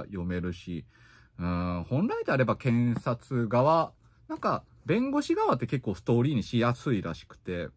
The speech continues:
覆るからですよ。だから検察側を、をベースにしてることの方が結構珍しいらしくて、なんか僕らの世代だったらヒーローの木村拓哉さんのが、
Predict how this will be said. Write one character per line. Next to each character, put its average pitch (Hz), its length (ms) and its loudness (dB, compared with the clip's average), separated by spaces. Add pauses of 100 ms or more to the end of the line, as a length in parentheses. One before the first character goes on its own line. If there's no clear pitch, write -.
(260)
覆 104 140 2 (460)
る 120 60 4
か 107 100 0
ら 73 60 -4
で 69 80 -10
す - 80 -20
よ。 - 100 -10 (1040)
だ 233 80 -6
か - 120 -14
ら 262 60 4
検 294 120 -2
察 330 240 -2
側 330 420 0
を、 302 140 0 (320)
を 214 120 4
ベ 143 260 4
ー - 20 0
ス 165 120 -2
に 165 120 -2
し - 40 -6
て - 120 -2
る 117 80 0
こ 131 120 -6
と 233 100 -2
の 202 80 -2
方 110 40 -2
が 87 60 -10
結 143 160 -2
構 95 100 -6
珍 98 420 0
し 143 140 -4
い 113 60 0
ら 82 100 -4
し - 100 -20
く - 140 -20
て、 82 220 -10 (840)
な 160 80 -2
ん - 20 -6
か 247 60 -2
僕 180 220 -2
ら 226 100 0
の 185 80 -2
世 120 120 -4
代 107 120 0
だ 90 40 -4
っ - 40 -16
た 95 80 -6
ら 92 60 -6
ヒ 127 140 -6
ー 120 120 2
ロ 110 100 -2
ー - 20 -2
の 98 100 -4
木 104 140 -6
村 95 180 -4
拓 87 200 -10
哉 85 120 -8
さ 87 120 -10
ん 87 80 -10
の 85 120 -10
が、 76 140 -12